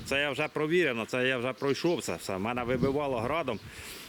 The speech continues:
е, чуть ли не в ноль. І я знаю, що це таке, про що я кажу. Я довго до цього йшов, до цієї антиградової сітки. Ну, теж, я ж вам кажу, що хочеться, знаєте, Мерседеса, а є тільки на Запорожець. Ну, начну з оцього ось,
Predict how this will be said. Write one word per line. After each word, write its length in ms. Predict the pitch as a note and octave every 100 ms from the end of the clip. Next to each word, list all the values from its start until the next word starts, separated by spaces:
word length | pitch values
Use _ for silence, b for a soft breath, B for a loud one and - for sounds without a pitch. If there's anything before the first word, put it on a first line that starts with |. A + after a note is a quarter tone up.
| - G#2+
е, 220 | A2+ A#2
чуть 180 | - B2+
ли 160 | C3+ C#3
не 180 | C#3+
в 80 | B2+
ноль. 240 | C#3+ B2+ G#2+
І 100 | B2+
я 140 | C#3
знаю, 240 | C3 E3+
що 120 | D3 C3
це 160 | C#3+
таке, 340 | - C#3 C#3+ A2+
про 120 | -
що 140 | - B2+
я 140 | B2
кажу. 340 | C#3 A2+ G2 D#2+ B B B -
Я 160 | D3+
довго 360 | G3+ A#3 G#3+ F3+
до 140 | D#3
цього 300 | D#3 E3 D#3
йшов, 400 | D3+ - F3+ E3+
до 160 | C3+ C#3
цієї 220 | D3 C#3+
антиградової 680 | C3+ C3+ C3 C#3+ C3 C3+ C3
сітки. 420 | - D#3+ - B2
Ну, 140 | D#3
теж, 320 | F#3 G3+ A2+ A#2
я 120 | A#2+
ж 100 | B2
вам 240 | A#2+ A#2 G#2+
кажу, 300 | - B2 C#3
що 140 | - A2
хочеться, 760 | D#3+ E3 D#3 E3 D#3 D3+ C#3
знаєте, 440 | B2+ D#3+ C#3 A2+ G#2+ B B B B - -
Мерседеса, 680 | D3 F3 E3+ D3+ G3+ F3 D3
а 80 | C#3
є 160 | D#3+
тільки 280 | D#3 C3+ C#3+
на 140 | C#3+
Запорожець. 680 | C3 D3 D3+ C#3 A2+ F#2 G2
Ну, 160 | D3 G3
начну 400 | E3+ E3 D#3+ F3
з 80 | D3
оцього 460 | E3 - G3 C#3+
ось, 200 | A#2+ A2